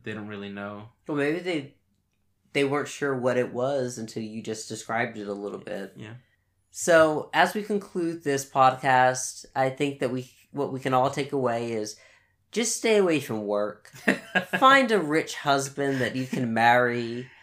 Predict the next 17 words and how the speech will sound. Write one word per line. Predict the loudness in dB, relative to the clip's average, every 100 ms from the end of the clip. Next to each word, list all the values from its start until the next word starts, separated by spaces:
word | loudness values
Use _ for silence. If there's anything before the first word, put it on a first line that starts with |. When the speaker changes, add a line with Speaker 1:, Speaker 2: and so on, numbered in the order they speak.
| -20 _ 2
Speaker 2:
and, | 6 8 8 4 2 6
or, | 8 8 6
or | 6 4
rich | 2 -2 -2 6
wife. | 6 6 2 -10 -20 -20 _
I'm | 2 2
not | 4 2 4
judging, | 4 4 2 -4 -8 -12 -16 -8
Speaker 1:
<laughs> | -4 0 2
Speaker 2:
you | 4
know, | 6 8 8 4 4
and | 6 8 6 2 -6 -6
just | -4 -2
settle | 4 4 6
down | 6 6 4
comfortably. | -6 -8 -8 -8 -10 -8 -8 -10 _ _ _ _ _
And, | 4 6 6 0 -8